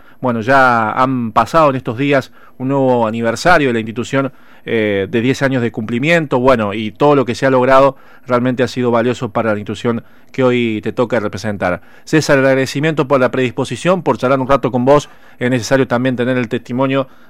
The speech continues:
de los jugadores de Liga que lamentablemente están allí, a-, agarrados y aferrados a una esperanza de poder, eh, tener fútbol de inmediato y que este año, bueno, pase rápido.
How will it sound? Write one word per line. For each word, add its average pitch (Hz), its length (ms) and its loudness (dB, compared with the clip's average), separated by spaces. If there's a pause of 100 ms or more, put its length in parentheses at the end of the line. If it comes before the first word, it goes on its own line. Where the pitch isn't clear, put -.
de 120 140 -4
los 120 140 -2
jugadores 139 260 2
de 147 100 0
Liga 196 280 0
que 127 360 0
lamentablemente 135 600 0
están 135 180 0
allí, 135 300 0 (260)
a-, 113 260 2
agarrados 139 500 4
y 143 40 0
aferrados 139 540 2
a 131 60 -2
una 135 360 -2
esperanza 135 640 0 (300)
de 113 100 -4
poder, 123 340 2
eh, 110 340 0
tener 127 220 -4
fútbol 131 280 0
de 120 40 -2
inmediato 135 600 2 (220)
y 113 120 -10
que 131 80 -2
este 127 180 -2
año, 117 440 0
bueno, 113 300 0
pase 123 280 -2
rápido. 113 400 -2